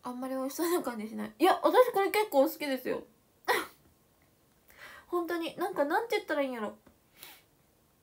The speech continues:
ラムネでもないし、飴でもないし、コンペイトーでもないんですけど。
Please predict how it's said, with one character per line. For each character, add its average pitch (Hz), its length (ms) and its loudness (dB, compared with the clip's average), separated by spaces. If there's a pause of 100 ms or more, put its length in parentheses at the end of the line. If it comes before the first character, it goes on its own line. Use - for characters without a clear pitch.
(2000)
ラ 277 160 0
ム 370 120 -2
ネ 381 320 -6 (200)
で 330 160 -2
も 294 140 -2
な 247 180 -8
い 247 100 -10
し、 240 320 -10
飴 285 240 -4
で 349 100 -6
も 294 140 -4
な 233 160 -10
い 220 140 -10
し、 240 100 -14 (2000)
コ 277 180 -2
ン 285 80 -8
ペ 311 180 -8
イ - 20 -10
ト 311 140 -10
ー 302 40 -8
で 302 80 -10
も 254 140 -14
な 233 120 -14
い 240 60 -18
ん 240 60 -20
で 240 100 -18
す - 120 -20
け - 80 -18
ど。 - 180 -20